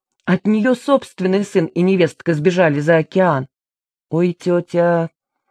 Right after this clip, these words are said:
ну что ты наделала? Какие обмены? Послушай». Мне вдруг пришло в голову, что поток информации мог быть не только односторонним. «А с-, Александр,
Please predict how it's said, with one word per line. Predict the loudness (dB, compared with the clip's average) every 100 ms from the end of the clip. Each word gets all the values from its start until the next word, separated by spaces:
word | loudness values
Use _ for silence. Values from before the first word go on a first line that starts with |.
| _ -2
ну | 0 0
что | -2 -6 0 0
ты | 0 -2 0
наделала? | 2 0 0 -2 -2 -8 -12 _ _ _
Какие | -2 -2 0 2 4 4 4
обмены? | 2 0 2 0 -4 -10 _ _ -8
Послушай». | -4 -4 -4 -6 -6 -8 -14 _ _ _ _ _ _ -6
Мне | -2 0
вдруг | -2 -4 -4
пришло | -4 -6 -2 -2
в | -2
голову, | 0 0 0 -4 -8 _ _ _
что | -10 -6
поток | -2 0 -2 -2
информации | -2 0 0 2 2 0 0 0
мог | 2 0 -2
быть | -2 -2 -4 -4
не | -4 -2
только | -2 -2 -2 -4
односторонним. | -4 -6 -2 0 0 0 -2 -6 -12 -20 -20 -10
«А | -2 2 2 2 0
с-, | -2 -14 -20 -20 _ _ -4
Александр, | 0 0 0 0 0 -2 -6